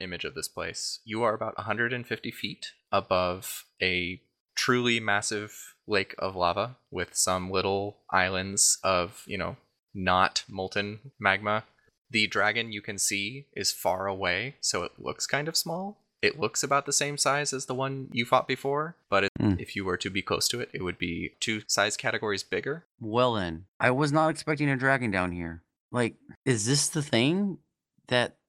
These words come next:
Speaker 2: we know they were getting a bunch of residuum, they were gonna use it for something, your brother was gonna use this volcano, right, Eden? Do they need to kill this dragon with the residuum or what? I don't, I don't quite understand.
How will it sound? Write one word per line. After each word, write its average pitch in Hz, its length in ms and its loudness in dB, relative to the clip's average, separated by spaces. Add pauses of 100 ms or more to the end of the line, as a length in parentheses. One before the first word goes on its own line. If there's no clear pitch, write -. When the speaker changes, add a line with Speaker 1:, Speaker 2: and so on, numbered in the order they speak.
Speaker 2:
we 123 160 6
know 143 180 6
they 156 100 2
were 147 80 2
getting 127 200 2
a 117 40 0
bunch 113 160 -2
of 113 60 -4
residuum, 92 560 -2 (140)
they 104 80 0
were 92 100 0
gonna 117 140 4
use 110 260 2
it - 80 -12
for 95 100 -8
something, 90 600 -2 (120)
your 101 140 0
brother 110 280 4
was 107 200 0
gonna 104 140 4
use 101 260 2
this 98 140 -6
volcano, 87 460 -2
right, 92 220 2
Eden? 107 320 0 (300)
Do 117 100 4
they 123 160 6
need 127 240 2
to 120 60 -4
kill 120 240 -4
this 120 160 -4
dragon 113 340 2
with 117 120 -2
the 110 60 -6
residuum 113 600 -2
or 104 100 0
what? 87 340 0
I - 80 -12
don't, 101 300 0 (300)
I - 80 -4
don't 113 140 0
quite 107 180 4
understand. 95 640 2